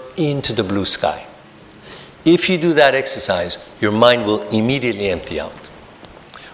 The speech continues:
What I'm saying is, if you stare into horizon or space, your mind will immediately empty out, because space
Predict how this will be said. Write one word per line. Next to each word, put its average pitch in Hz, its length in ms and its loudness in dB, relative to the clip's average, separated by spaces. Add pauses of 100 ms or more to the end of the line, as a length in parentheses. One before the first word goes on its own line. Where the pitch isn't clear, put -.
What 123 140 4
I'm 165 140 4
saying 160 280 -2
is, 113 120 -2
if 117 220 -4
you 123 60 -2
stare 151 440 2
into 135 360 -2
horizon 113 600 2 (320)
or 113 180 0
space, - 720 -2 (720)
your 101 160 0
mind 110 400 2
will 98 180 0
immediately 104 640 -4
empty 82 400 -6
out, - 300 -14 (680)
because 107 380 -2
space - 720 0